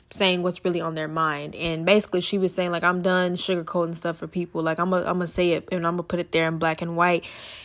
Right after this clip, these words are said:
And when she said that, I was just like, "Wow, like, I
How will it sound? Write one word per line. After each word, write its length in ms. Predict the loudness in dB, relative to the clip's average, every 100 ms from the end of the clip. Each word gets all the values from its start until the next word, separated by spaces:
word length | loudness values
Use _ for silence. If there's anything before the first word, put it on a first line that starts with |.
| 2
And 260 | 6 6 6
when 80 | 2
she 160 | 4
said 180 | 6 6
that, 80 | 8
I 100 | 6
was 100 | 4
just 140 | 0
like, 200 | -2 -2
"Wow, 400 | -4 -2 -2 -2
like, 360 | -4 -6 -10 -16 _ _ _ _ _ _ _ _ _
I 800 | 4 6 4 2 2 2 0